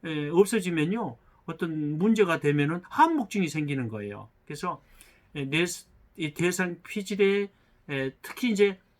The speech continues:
그 치명적인 요소가 뭔 거니? 스핀돌 세포라는 게 있거든요. 스핀돌, 스-, 스펜-, 어, 스핀들 세포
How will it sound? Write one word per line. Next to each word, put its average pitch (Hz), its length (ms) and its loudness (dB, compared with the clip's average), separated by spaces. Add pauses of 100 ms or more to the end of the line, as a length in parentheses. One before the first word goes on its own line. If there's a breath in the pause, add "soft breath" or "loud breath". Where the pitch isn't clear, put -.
(120)
그 143 300 -2
치명적인 190 1200 -4
요소가 170 380 0
뭔 160 220 0
거니? 160 240 -2
스핀돌 277 800 -2
세포라는 185 520 -2
게 127 120 0
있거든요. 165 480 -4 (460 loud breath)
스핀돌, 262 720 -2
스-, 202 500 -12
스펜-, 240 640 -4
어, 165 140 -2
스핀들 277 640 0
세포 147 480 0